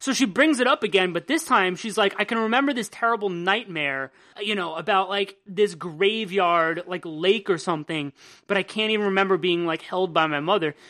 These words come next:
And at this point, she's literally crawling across the table, and that final panel is so fucking steamy. Oh my God. I could not control my pee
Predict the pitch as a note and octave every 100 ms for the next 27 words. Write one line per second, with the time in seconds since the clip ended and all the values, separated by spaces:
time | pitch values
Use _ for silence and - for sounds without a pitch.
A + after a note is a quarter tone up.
0 | - G#3+ A#3 - C4 - C#4+ C4+ - A#3+
1 | G#3 A#3+ B3+ C#4+ D4 C#4 A#3 - - C4+
2 | B3+ B3+ B3+ A#3+ - B3 A#3+ A#3 G3 A3+
3 | B3+ B3 B3 A#3 G#3+ _ D4+ C#4 D4 C#4+
4 | C4+ C#4 C#4+ C#4+ G#3 - - - A#3+ A#3+
5 | - - F4 D4 D4 D4+ D#4 - _ _
6 | _ _ - D4 C4+ - D4 C4+ C4 _
7 | _ _ - - - - C#4+ D4 D4 C4+
8 | F#3+ C3 - _ _ _ _ - C#4 C#4
9 | C4+ C4+ A#3+ A#3 F#3+ C3+ A2+ _ _ -
10 | G3+ A3 A3 G#3+ F3+ G3+ G#3+ G#3+ G#3+ -
11 | G3+ F#3+ F#3 F#3 F3+ C3+